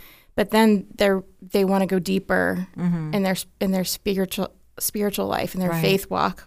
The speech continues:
Speaker 1: with Christ, right? And so then to say, "Well, guess what? We have somebody,
Speaker 2: Mm-hmm.
Speaker 1: you know, we have Judy
Speaker 2: Yeah.
Speaker 1: doing spiritual direction. Let's, you know, schedule with her, do a
Speaker 2: Right.
Speaker 1: Bible study with her." You know, we have groups.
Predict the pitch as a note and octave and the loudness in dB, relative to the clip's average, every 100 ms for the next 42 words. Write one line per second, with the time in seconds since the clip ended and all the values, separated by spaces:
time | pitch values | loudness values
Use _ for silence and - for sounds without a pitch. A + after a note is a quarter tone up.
0 | - G3 - - G3 - G3+ G3 G3 - | -14 -10 -4 -4 -4 -6 -4 -4 -4 -10
1 | - - - G#3 G3+ G3+ G3+ F#3+ F#3+ E3+ | -20 -10 -2 0 2 2 2 2 0 0
2 | F3+ G3+ F3+ F#3 - F3+ - - G3 F#3 | 0 0 0 -2 -2 -4 -6 -6 -4 0
3 | F#3+ E3+ F3 F3+ F3+ F3+ F3 F#3+ F#3 F#3 | 2 2 2 2 2 2 0 0 0 -2
4 | F#3 F3 F3+ G3 F#3+ F#3 F#3+ - - E3 | -2 -4 -4 -2 0 -2 -4 -6 -8 -6
5 | D#3 - G3+ G3 F#3 G3 F#3+ F#3+ F#3 F#3 | -6 0 2 2 0 0 0 -2 -2 -2
6 | F#3 - F3 F3 - - _ _ A#3 B3 | -2 -4 -4 -6 -10 -20 _ _ -2 0
7 | - - - G#3+ F#3+ F#3+ - - G#3 G3 | -4 -6 -4 -2 0 -2 -4 -2 0 2
8 | F#3 F#3 G3 F3+ F3+ F3 D3+ D3+ A3 G3+ | 0 0 -2 -2 -2 -4 -4 0 0 2
9 | G3 F#3+ - F#3+ F3+ F3+ - F#3+ E3+ E3 | 2 2 -2 -2 -2 -4 -6 -4 -4 -4
10 | E3+ F3+ F3+ F3 G#3 G3 F#3 - - | -6 -4 -4 -4 -2 0 0 -2 -4